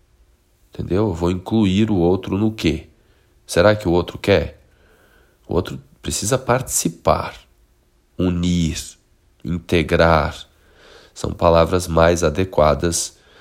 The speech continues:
aproveitando aqui o meu lado geminiano forte, né? Que também tudo, a quem muito é dado, muito é pedido. Então a minha voz, podem eu perceber que ela está meio esquis-, meio fanha.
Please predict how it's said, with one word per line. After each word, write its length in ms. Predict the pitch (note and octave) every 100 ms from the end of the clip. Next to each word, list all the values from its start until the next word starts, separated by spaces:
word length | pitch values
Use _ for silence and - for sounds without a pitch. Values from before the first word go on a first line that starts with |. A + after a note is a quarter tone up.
| - - _ -
aproveitando 800 | - E2+ E2 F#2 - D#2 D2 D2
aqui 240 | - E2+
o 60 | D#2
meu 440 | D#2 D#2 D2 D2 - _ _ _ _ _
lado 420 | D#2+ E2 D#2+ D#2
geminiano 840 | D2+ D#2+ D#2 D2+ D2+ D2+ D2+ D#2 D2+
forte, 760 | - D#2 D#2 C#2+ - - - _ _ _ _ _ _ _ _ _ _ -
né? 400 | D#2+ D#2+ F#2 G#2 _ _
Que 160 | D#2
também 440 | D2 D2+ D2+ D#2+ D#2
tudo, 280 | - D#2
a 80 | D#2+
quem 200 | - D#2+
muito 260 | D#2 D#2+ A2
é 80 | F#2
dado, 280 | E2 E2
muito 280 | E2 D#2 -
é 40 | D2+
pedido. 540 | G2+ G2 E2+ F#2+ G2
Então 300 | D2 D#2 D#2
a 40 |
minha 200 | D2+ D#2+
voz, 540 | D#2 D#2+ D#2+ F#2+ - - _ -
podem 300 | D2 - D2
eu 100 | C#2+
perceber 680 | - C#2+ - - D2 D2+
que 100 | -
ela 120 | - -
está 240 | - -
meio 220 | - -
esquis-, 500 | - - - E2+ - -
meio 300 | - - - -
fanha. 840 | - - - - - - -